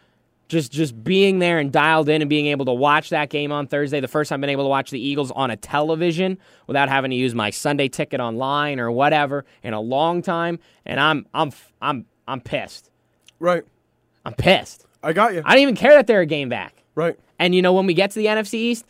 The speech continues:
Speaker 1: I'll tell you an interesting stat about the Eagles, which should, should make me very optimistic.
Speaker 2: But it's not.
Speaker 1: But it's not going to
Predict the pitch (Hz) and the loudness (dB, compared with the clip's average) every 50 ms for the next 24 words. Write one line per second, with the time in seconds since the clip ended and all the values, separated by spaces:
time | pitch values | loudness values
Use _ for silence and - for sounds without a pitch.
0 | _ _ - - 208 214 - 233 220 220 208 190 175 190 196 - - - 185 156 | _ _ 0 2 2 2 4 4 4 4 6 4 2 0 -2 -4 -8 -8 -8 -8
1 | 139 - 175 170 180 165 160 156 151 151 160 156 160 147 151 143 - 156 143 127 | -6 -4 -2 -2 0 0 -2 -2 -2 -2 -2 -2 -2 -4 -4 -6 -8 -10 -12 -8
2 | - 190 190 202 233 254 294 - 262 240 220 226 240 247 247 233 226 220 226 226 | -4 -2 0 2 4 4 4 2 0 -2 0 0 2 2 2 2 2 0 0 -2
3 | 202 196 254 269 - - 180 - _ _ _ _ _ _ _ _ _ _ _ - | 0 0 0 0 0 -4 -14 -16 _ _ _ _ _ _ _ _ _ _ _ 0
4 | 185 185 185 175 208 220 190 127 - - _ _ - 226 233 208 269 247 220 254 | 0 0 0 0 -4 -4 -4 -4 -6 -12 _ _ 2 2 4 6 6 4 6 6
5 | 262 277 285 262 - 175 139 | 4 4 4 2 0 -2 -4